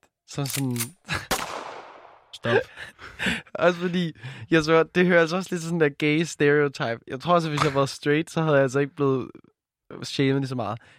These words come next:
Speaker 1: Jeg vil bare lige
Speaker 2: Mm,
Speaker 1: sige
Speaker 2: det er måske også, fordi der er flere, der sådan føler, at de kan snakke med dig om alt muligt lort, og
Speaker 1: Ja.
Speaker 2: så du hører med, jeg ved ikke, om
Speaker 1: Og så siger jeg det bare videre. <laughs>
Speaker 2: Ja.
Speaker 1: Ej, jeg vil dog sige, når det kommer til mine tætte,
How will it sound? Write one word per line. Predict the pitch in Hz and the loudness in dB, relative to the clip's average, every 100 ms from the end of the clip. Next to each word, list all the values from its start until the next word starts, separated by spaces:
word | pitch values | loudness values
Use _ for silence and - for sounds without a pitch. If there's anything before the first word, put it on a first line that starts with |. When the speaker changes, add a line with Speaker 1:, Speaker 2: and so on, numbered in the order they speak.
| - | 0
Speaker 1:
Jeg | 165 | 0
vil | 165 | 4
bare | 165 | 0
lige | 165 | 0
Speaker 2:
Mm, | 135 | -2
Speaker 1:
sige | 165 170 151 | -4 -6 -4
Speaker 2:
det | 156 | -2
er | |
måske | 165 160 156 | -2 2 2
også, | 151 | 2
fordi | 151 143 | -4 -2
der | 147 | -2
er | |
flere, | 139 139 143 151 | -2 -4 -2 -2
der | |
sådan | 135 143 127 120 | -2 -4 -6 -8
føler, | 139 147 139 | -4 -2 -2
at | 131 | -4
de | 131 | -8
kan | 139 | -8
snakke | - 131 139 139 | -6 -6 -4 -6
med | 131 | -4
dig | 131 | -6
om | 120 127 | -6 -8
alt | 123 | -6
muligt | 135 127 131 | -6 -6 -6
lort, | 131 120 - | -6 -6 -10
og | - | -4
Speaker 1:
Ja. | 104 85 - | -2 -2 -6
Speaker 2:
så | - 127 | -14 -10
du | 131 | -6
hører | 131 147 156 | -2 0 0
med, | 139 | -2
jeg | 135 135 | -4 -2
ved | 160 | -2
ikke, | 147 | -2
om | 139 | -2
Speaker 1:
Og | 117 | -4
så | 101 | -6
siger | - 107 | -6 -6
jeg | 95 | -6
det | - | -8
bare | 90 90 | -10 -10
videre. | 92 92 92 120 | -12 -14 -14 -8
<laughs> | 127 - | -8 -4
Speaker 2:
Ja. | 156 156 160 - - - | 0 0 0 -4 -2 -2
Speaker 1:
Ej, | 135 - | -2 0
jeg | 156 147 | 0 2
vil | 170 | 0
dog | 170 156 | 2 2
sige, | - 143 135 135 _ _ _ _ _ | 0 -6 -8 -10 _ _ _ _ _
når | - 135 127 | -4 0 0
det | 123 | 2
kommer | 156 151 | 0 0
til | 143 135 | -2 -2
mine | 120 117 110 | -2 -4 -6
tætte, | - 147 156 | -4 -4 -4